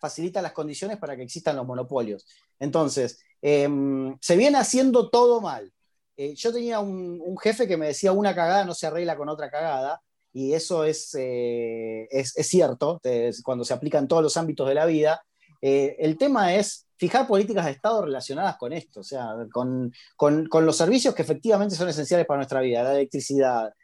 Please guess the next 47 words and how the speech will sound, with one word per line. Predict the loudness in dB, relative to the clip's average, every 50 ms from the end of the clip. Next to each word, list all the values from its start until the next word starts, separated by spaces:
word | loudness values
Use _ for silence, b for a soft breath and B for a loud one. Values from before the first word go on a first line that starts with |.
| _ _ _
el | 4 4 4 4
gas, | 2 2 0 0 -4 -6 -14 _ _ _ _
las | -6 -6 -4
telecomunicaciones. | -2 -2 -2 -2 -2 -4 -6 -6 -6 -6 -6 -2 -2 -2 0 0
Vivimos | -2 -2 -2 -4 -4
en | -6
el | -6
siglo | -6 -4 -2 0 0
veintiuno, | 0 -2 -2 -4 -2
no | -2 -2 0
podemos | 0 0 0 0
decir | -2 -4 -4
que | -4 -4
las | -6 -4
telecomunicaciones | -6 -8 -8 -8 -8 -8 -6 -6 -6 -4 -4 -6
no | -6 -6
son | -6 -6
un | -6 -4
servicio | -4 -6 -6 -6 -6 -8
esencial. | -6 -6 -8 -6 -4 -2 -2 -2 -2 -4 b b b b b b
Ya | _ 0 2
se | 2 2
está | 2 4 4
hablando | 4 4 2 0 0
a | -2
nivel | -2 -2 -2 -2
internacional | -2 -4 -4 -6 -6 -6 -4 -2 -2 0
del | 0 -2 -4 -6 -8
Internet | -10 -6 -6 -4 -4 -2 -4
como | -4 -4 -2 0
derecho | 0 0 0 -2 -4
humano. | -2 0 -2 -2 -2 -6 -12 _ _ b b b b b b b b _ _
Em, | 0 0 2 0 0 -2 -2 -4 -4 -6 -6 -4 2
de | 2 2
hecho, | 2 2
es | 0 2
algo | 4 4 4 4 4
que | 2
incorporamos | -2 -2 -2 -2 0 0 0 0 0 0 -2 -2 -4
en, | -6 -6 -8 -8
en | -6 -6 -6 -6
el | -8 -8
curso | -6 -6 -6 -4 -4 -2
de | -2
derechos | -2 -2 -4 -6 -8 -8 -6
humanos. | -6 -6 -6 -6 -10 -12 -14 B B B B B B B
Entonces, | 0 2 4 6 4 6 6 6 4 4 4 0 -6 -14